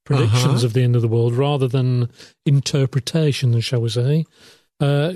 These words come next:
Speaker 1: goes way back to kind of, uh, sixty-six, between sixty-six and seventy A D.
Speaker 2: A D.
Speaker 1: And, um, this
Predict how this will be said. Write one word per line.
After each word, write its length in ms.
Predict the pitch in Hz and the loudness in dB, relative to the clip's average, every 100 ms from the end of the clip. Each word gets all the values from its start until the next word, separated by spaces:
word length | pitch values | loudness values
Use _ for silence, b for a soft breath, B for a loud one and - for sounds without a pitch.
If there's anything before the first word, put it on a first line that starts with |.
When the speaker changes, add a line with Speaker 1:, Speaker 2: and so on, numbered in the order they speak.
| 139 | 0
Speaker 1:
goes 440 | 156 165 165 143 | 2 2 0 0
way 320 | 135 175 214 | 0 2 0
back 380 | 131 123 123 - | 2 0 0 -4
to 380 | - 135 135 131 | -2 0 2 0
kind 220 | - 139 | 0 0
of, 220 | 135 123 127 | 0 0 0
uh, 200 | 131 131 | 2 0
sixty-six, 1120 | - - - 160 - 151 151 - - - - b b b b _ _ _ _ _ - | -2 -4 -4 -4 0 -2 -2 -6 -4 -4 -6 b b b b _ _ _ _ _ -6
between 300 | 151 - 143 | -4 0 0
sixty-six 680 | - 254 - 185 - 190 - | 0 -4 -4 -4 -2 -4 0
and 100 | 160 | -2
seventy 640 | - 170 170 175 175 196 - | 0 -2 0 0 -2 -6 -4
A 240 | 156 156 | 0 0
D. 340 | 135 120 151 131 | 0 0 0 2
Speaker 2:
A 200 | 127 117 110 | 2 0 0
D. 340 | 143 185 107 104 _ _ - | -2 -2 -4 -6 _ _ -2
Speaker 1:
And, 760 | 135 139 135 135 135 135 135 - _ - | 0 2 2 2 2 2 0 -4 _ -4
um, 960 | 143 135 135 135 135 131 131 131 131 - B B B B - | 0 2 2 2 2 2 2 2 0 -4 B B B B -4
this 640 | 123 120 160 190 - - | -2 0 0 0 -2 -4